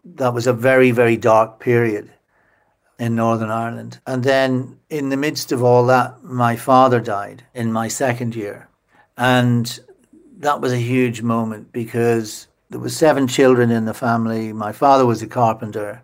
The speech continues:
He didn't really have a lot of time for me. I mean, the older I get, of course, you know, the more I grow to understand and to like him. And in fact, my mother of gods and everything in Line of Duty are a kind of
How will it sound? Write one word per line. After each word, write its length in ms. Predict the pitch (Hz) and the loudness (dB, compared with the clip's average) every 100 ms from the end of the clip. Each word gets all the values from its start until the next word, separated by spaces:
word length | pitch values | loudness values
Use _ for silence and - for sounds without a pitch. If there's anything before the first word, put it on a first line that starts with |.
| _ | _
He 160 | - 123 | -8 -6
didn't 400 | 120 143 147 139 | -2 -2 0 -4
really 360 | 131 127 120 | 2 2 2
have 220 | 110 117 110 | 2 2 2
a 60 | |
lot 180 | 113 117 | 2 2
of 100 | 110 | 0
time 640 | - 117 113 110 110 - _ _ _ _ _ | -2 2 2 2 -4 -10 _ _ _ _ _
for 180 | - | -6
me. 520 | 117 113 110 107 107 107 _ | 0 2 4 2 0 -8 _
I 40 | |
mean, 340 | 120 127 127 127 | -4 -2 -4 -4
the 120 | 131 | 2
older 240 | 151 151 | 4 6
I 140 | 127 113 | 6 4
get, 220 | 113 104 | 2 -2
of 120 | 104 | -4
course, 380 | - 113 104 - _ _ _ _ _ | -2 -2 -2 -10 _ _ _ _ _
you 100 | - 113 | -6 -4
know, 140 | 104 | -2
the 140 | 107 | -2
more 240 | 117 120 123 | 2 4 6
I 160 | 117 | 4
grow 260 | 107 117 110 | 4 2 0
to 280 | 107 117 117 _ _ _ | 0 -4 -4 _ _ _
understand 640 | 135 120 113 - 117 113 110 | 0 0 0 0 2 4 2
and 140 | 107 | -4
to 120 | - | -4
like 320 | 110 110 113 113 | 2 4 4 0
him. 400 | 110 101 110 123 - | -10 -10 -14 -20 -16
And 320 | 120 110 107 | -8 -6 -6
in 140 | 107 | -8
fact, 480 | 107 120 107 - - - _ _ | -4 -2 -2 -6 -18 -20 _ _
my 260 | 120 117 | 2 4
mother 320 | 113 117 117 113 | 4 4 4 2
of 140 | 104 | 0
gods 380 | 117 110 110 104 | 2 2 2 -2
and 100 | 104 | -6
everything 400 | 104 104 - 101 | -4 -6 -8 -8
in 140 | 101 | -8
Line 240 | 104 107 101 | -4 -4 -6
of 100 | 95 | -6
Duty 340 | 107 104 104 | -4 -4 -4
are 120 | 101 | -4
a 80 | 98 | -6
kind 180 | 113 104 | -8 -8
of 220 | 95 - | -10 -14